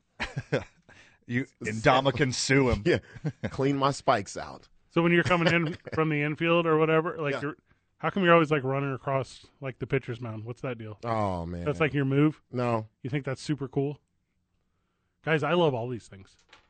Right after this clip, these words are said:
Speaker 3: I love
Speaker 2: I
Speaker 3: everything about it.
Speaker 2: I, I like it 'cause it rubs people the wrong way.
Speaker 3: Yes.
Speaker 2: That's the only reason I get satisfaction out of it.
Speaker 3: I love to see people defend it, too, like, ready to get you.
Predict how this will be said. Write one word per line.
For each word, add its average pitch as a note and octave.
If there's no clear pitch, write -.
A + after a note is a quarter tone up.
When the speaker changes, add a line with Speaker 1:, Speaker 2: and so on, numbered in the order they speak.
Speaker 3:
I D3
love E3+
Speaker 2:
I C#3+
Speaker 3:
everything C3+
about G#2+
it. F#2+
Speaker 2:
I, D#3+
I D#3
like F#3+
it C3+
'cause C3
it A2+
rubs A2
people A#2
the G2+
wrong A2
way. A#2+
Speaker 3:
Yes. C3
Speaker 2:
That's D#3+
the C3
only B2
reason A2+
I B2+
get A2
satisfaction A2
out F2+
of E2
it. D#2+
Speaker 3:
I C#3+
love A3
to E3
see E3+
people D3
defend C#3
it, G2+
too, C#3+
like, A#2+
ready C3+
to B2+
get B2
you. A2+